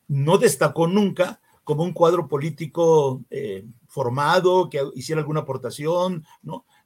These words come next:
Eh, no, no solo en términos de lo que hoy es como más, este, mediáticamente la idea de partido y participación política, que es candidaturas, porque, eh, eso no estaba en la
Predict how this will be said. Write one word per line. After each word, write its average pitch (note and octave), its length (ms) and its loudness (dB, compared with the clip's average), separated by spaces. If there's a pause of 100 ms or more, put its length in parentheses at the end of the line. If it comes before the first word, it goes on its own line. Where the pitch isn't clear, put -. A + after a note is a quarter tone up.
(120)
Eh, B2+ 220 -8
no, G#3+ 240 -4
no G#3+ 140 0
solo A3+ 200 4
en F#3 120 -4
términos F#3+ 480 -2
de D3+ 80 -4
lo C#3 120 -8
que D3+ 120 -8
hoy E3+ 240 -2
es D#3 180 -6
como C#3 360 -10 (280)
más, D3+ 380 -4
este, C3+ 380 -4
mediáticamente D#3 840 -4
la C3 80 -2
idea C#3 220 -2
de C#3+ 80 -6
partido D3+ 400 -6
y C#3 40 -6
participación C3+ 480 -12
política, C#3 440 -10
que B2+ 140 -8
es C3 180 -10 (160)
candidaturas, C#3 680 0
porque, - 400 -16 (300)
eh, - 400 -8
eso D#3+ 240 -2
no D#3 120 0
estaba D3 480 -2 (220)
en B2+ 200 -8
la A#2+ 220 -6